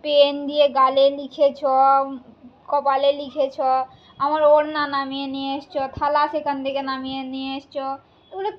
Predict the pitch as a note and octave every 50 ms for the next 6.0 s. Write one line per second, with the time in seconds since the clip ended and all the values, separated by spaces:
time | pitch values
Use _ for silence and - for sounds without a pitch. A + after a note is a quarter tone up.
0 | - - G4+ G#4 A4+ G#4+ G4 F#4 E4+ E4 E4+ F4 F4+ F4 E4 E4 E4+ E4+ E4 C#4+
1 | C#4 C4 C4 C#4 C4+ C4 D4 C#4+ D4 C4+ C4 A3+ A#3+ C4+ C#4 D#4 C#4 D4+ C#4+ C4
2 | C4 B3+ B3 A#3+ - - - - C#4+ B3 B3 A#3 A#3 A3+ A3 A3+ A#3+ _ _ _
3 | _ _ _ _ _ _ _ _ _ _ - B3+ D#4 D#4+ E4 E4 D#4+ D4+ D#4+ E4
4 | D#4+ D#4+ - D#4 C4+ D4 D4+ D4+ D4+ D4+ C4+ D4+ C#4+ D4 C#4+ C#4+ C#4 C#4 C#4 C#4
5 | C#4+ C#4+ C4 C4+ C4+ C4 C4 C4 C4 B3+ B3+ C4 - - C#4+ B3+ B3+ B3+ B3+